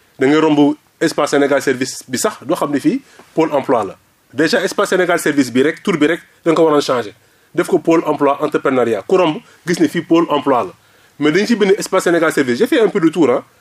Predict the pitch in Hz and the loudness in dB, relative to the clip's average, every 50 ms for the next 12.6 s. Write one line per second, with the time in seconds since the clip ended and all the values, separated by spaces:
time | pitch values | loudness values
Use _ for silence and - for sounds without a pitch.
0 | _ _ _ _ _ - 277 233 202 175 156 151 147 151 147 139 127 143 143 135 | _ _ _ _ _ -4 -2 0 2 2 4 4 4 4 2 2 2 2 2 2
1 | 135 127 113 - 147 160 180 - - - - 339 330 269 233 196 190 190 196 175 | 2 2 0 0 -2 -2 -4 -6 -8 -4 -2 0 2 2 2 2 2 2 2 0
2 | 147 156 - - 160 - 165 151 143 143 151 160 - 156 131 120 123 - - - | 0 -2 -4 -4 -4 -2 0 0 0 0 0 0 -2 -4 -4 -4 -8 -6 -6 -8
3 | 233 - 202 160 135 120 104 - _ _ _ _ _ _ _ _ _ _ _ _ | -6 -4 -2 0 0 0 -2 -6 _ _ _ _ _ _ _ _ _ _ _ _
4 | _ _ - 175 190 156 117 - - _ _ _ _ - - 147 139 123 156 185 | _ _ -4 -2 0 0 0 -2 -6 _ _ _ _ -4 0 0 0 2 2 0
5 | 196 190 185 175 156 151 185 190 156 170 160 160 160 156 156 151 147 147 143 143 | 2 2 2 2 2 2 2 2 2 0 2 2 2 4 4 4 4 4 4 2
6 | 127 113 143 151 151 147 139 143 147 147 147 147 143 143 143 143 139 127 120 - | 2 2 2 4 4 4 4 2 2 2 2 2 4 4 2 2 0 -2 -4 -4
7 | 220 247 208 160 143 143 151 143 143 151 185 - - - - 208 127 131 - - | -2 0 0 2 2 2 2 2 0 0 0 0 -2 -2 0 0 0 0 0 -2
8 | - _ _ _ _ _ _ _ - 135 160 156 151 147 - 226 233 - 220 185 | -8 _ _ _ _ _ _ _ -2 0 0 2 2 0 -2 -2 -4 -2 -4 -4
9 | - - 170 214 277 311 294 226 214 - 185 175 185 180 160 147 160 185 247 - | -2 -2 0 0 2 0 0 -2 -6 -10 -2 0 2 2 4 4 2 2 0 -2
10 | - _ _ _ _ - 180 175 165 165 165 185 - - 190 180 160 135 104 - | -8 _ _ _ _ -6 -4 -2 -2 0 -2 -2 0 0 0 2 2 0 -2 -4
11 | - _ _ _ _ _ _ _ _ _ 143 165 202 220 240 247 233 220 - 240 | -10 _ _ _ _ _ _ _ _ _ 0 2 2 4 4 4 2 2 2 2
12 | 240 240 233 233 233 240 240 226 240 240 233 285 | 2 4 4 4 4 4 4 2 2 2 2 2